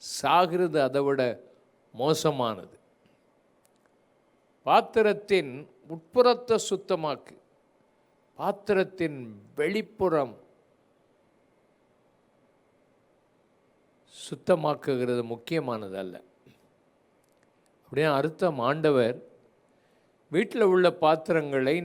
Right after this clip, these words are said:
நாம் வெளிப்புறத்திலும் உட்புறத்திலும் கண்டிப்பா சுத்தமாக்கணும். இந்த சரீரமாகிய பாத்திரத்துல உட்புறம் ரொம்ப முக்கியம். இயேசு கிறிஸ்து இந்த உலகத்துக்கு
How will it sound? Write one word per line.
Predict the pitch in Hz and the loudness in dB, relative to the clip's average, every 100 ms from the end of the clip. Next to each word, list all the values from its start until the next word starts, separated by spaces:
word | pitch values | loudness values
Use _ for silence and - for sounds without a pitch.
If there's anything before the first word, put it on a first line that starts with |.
| 156 | -2
நாம் | 120 113 104 107 _ _ _ 127 | -2 -2 -6 -18 _ _ _ -6
வெளிப்புறத்திலும் | 135 156 - 139 131 - 170 135 | -2 -2 -2 -2 -2 -4 -8 -8
உட்புறத்திலும் | - 147 131 131 143 139 190 185 _ | -8 -2 -2 -2 -4 -6 -8 -12 _
கண்டிப்பா | - 127 131 135 143 | -10 -6 -4 -2 -2
சுத்தமாக்கணும். | 131 - - 127 113 95 - - _ _ _ _ _ _ _ - | -4 -6 -4 -4 -4 -10 -14 -20 _ _ _ _ _ _ _ -6
இந்த | 127 - | -4 0
சரீரமாகிய | 151 202 233 214 190 180 170 | 2 4 4 4 2 2 0
பாத்திரத்துல | 160 131 139 - 151 120 - 123 117 90 80 - _ _ _ _ _ _ _ _ _ _ _ _ _ | 0 0 0 0 -2 -2 -4 -6 -6 -6 -14 -20 _ _ _ _ _ _ _ _ _ _ _ _ _
உட்புறம் | - 165 165 - 247 226 | -8 -8 -6 0 2 4
ரொம்ப | 151 143 170 160 | 2 0 0 0
முக்கியம். | 131 127 135 113 | -2 -4 -4 -2
இயேசு | 110 147 180 - 190 | 0 0 0 -2 -6
கிறிஸ்து | - 160 160 - 151 104 92 _ _ _ _ _ _ _ _ _ | -6 -6 -6 -8 -10 -10 -14 _ _ _ _ _ _ _ _ _
இந்த | - 110 | -10 -4
உலகத்துக்கு | 117 147 170 175 - 160 147 113 98 - | 0 2 2 0 -4 -6 -6 -6 -8 -14